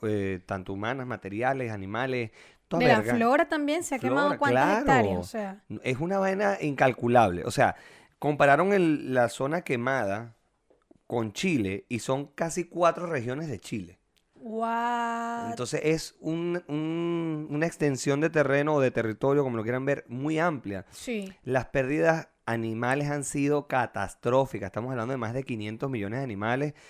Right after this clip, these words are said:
Speaker 1: en los cuales si metemos en esa lista están los koalas que ya están declarados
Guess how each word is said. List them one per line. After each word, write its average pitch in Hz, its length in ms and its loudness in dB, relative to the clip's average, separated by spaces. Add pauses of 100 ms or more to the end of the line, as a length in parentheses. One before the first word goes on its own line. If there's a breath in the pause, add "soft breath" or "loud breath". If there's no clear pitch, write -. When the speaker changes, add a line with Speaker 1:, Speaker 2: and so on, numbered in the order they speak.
(280 loud breath)
Speaker 1:
en 117 140 -6
los 117 140 -2
cuales 120 260 0
si 151 80 -6
metemos 127 340 -4
en 131 60 -4
esa 120 180 -4
lista 135 220 -4
están 139 180 -2
los 139 120 -2
koalas 117 360 0
que 120 140 -4
ya 110 80 0
están 127 260 -4
declarados 123 520 0